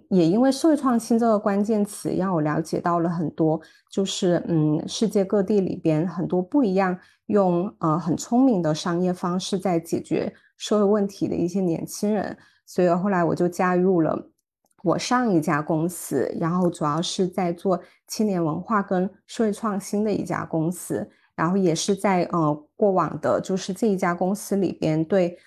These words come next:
呃，很多社会创新、青年文化有更多的了解之后，呃，我特别想做一件事情，就是把这样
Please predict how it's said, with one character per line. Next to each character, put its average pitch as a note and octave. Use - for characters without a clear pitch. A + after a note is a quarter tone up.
呃， D3+
很 E3
多 F#3
社 A3+
会 G#3
创 G3
新、 G3
青 A3
年 F#3+
文 D#3+
化 A3
有 E3+
更 B3+
多 B3
的 B3+
了 E3
解 -
之 -
后， F3+
呃， E3
我 D#3
特 C#4
别 G3+
想 E3
做 D4
一 F#3+
件 F#3
事 F#3+
情， D#3
就 F#3
是 F#3+
把 F#3
这 -
样 F3+